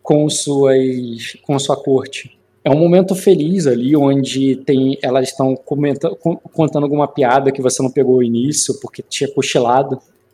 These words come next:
É, elas estão aqui todas reunidas, tomando um chá. As crianças estão brincando ali, brincando em volta do piano, que Sainissa tá tocando, acompanhado pelo seu professor de música. O, é,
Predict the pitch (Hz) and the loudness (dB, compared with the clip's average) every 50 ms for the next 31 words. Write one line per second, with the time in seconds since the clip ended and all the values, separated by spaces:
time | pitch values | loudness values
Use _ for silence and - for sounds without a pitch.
0 | _ - 151 139 131 131 131 135 135 135 135 131 131 131 - - - _ 147 135 | _ 0 0 2 2 2 2 2 2 2 0 0 -2 -4 -6 -14 -8 _ 0 0
1 | 156 151 - - 185 185 180 - 190 185 - 180 185 190 175 202 196 165 147 156 | 0 0 0 0 -2 0 0 -2 -2 0 2 2 2 4 2 2 2 2 2 2
2 | 180 165 160 - - 147 139 135 139 143 147 135 - - - 117 120 139 - - | 2 2 0 -2 -2 -2 -2 -2 -2 -2 -4 -6 -6 -4 -4 -4 -4 -4 -8 -14
3 | _ _ _ _ _ _ - - - - - - 147 151 156 151 - 170 151 147 | _ _ _ _ _ _ -4 -4 -4 -2 -2 -2 0 0 0 0 -2 -4 -4 -2
4 | - 175 170 156 165 170 147 - - 151 156 160 160 151 131 139 135 135 139 - | -2 0 0 0 0 -2 -2 0 0 2 2 2 0 0 0 0 0 0 -2 -4
5 | - - 185 131 156 156 - - 156 156 147 143 135 143 143 143 - 143 147 - | -6 -6 -4 -2 -2 0 0 0 0 2 0 0 0 0 -2 -2 -2 -4 -4 -4
6 | - 143 135 127 135 151 156 147 123 110 113 - _ - - 131 123 123 123 123 | -2 0 0 2 0 0 0 -2 -4 -6 -8 -14 _ -14 -10 -8 -6 -4 -4 -4
7 | 120 123 - - 151 139 127 135 131 - 143 135 - 127 - - 147 - - - | -4 -4 -2 -2 -2 0 0 -2 0 -2 -2 0 0 -2 0 -2 -4 -4 -4 -4
8 | 131 131 151 156 147 123 - _ _ - - _ _ _ - - - 143 143 135 | -2 -2 0 -2 -2 -4 -8 _ _ -20 -20 _ _ _ -10 -6 -4 -2 -2 0
9 | 143 156 139 135 135 139 143 139 143 147 135 - - - - 143 139 - - - | 2 2 4 4 4 2 2 0 0 0 0 0 -2 -2 -2 -4 -4 -2 -2 -2
10 | 143 135 131 120 117 123 139 151 147 131 - - - 127 117 113 113 113 113 113 | -2 -2 -2 -2 -2 -2 0 0 -2 -4 -6 -8 -6 -4 -4 -2 -2 -2 -2 -4
11 | 113 113 113 113 139 - _ _ _ _ _ - 127 117 117 117 113 110 110 104 | -4 -6 -10 -14 -18 -20 _ _ _ _ _ -2 0 2 2 0 0 -2 -4 -6
12 | 104 107 | -10 -16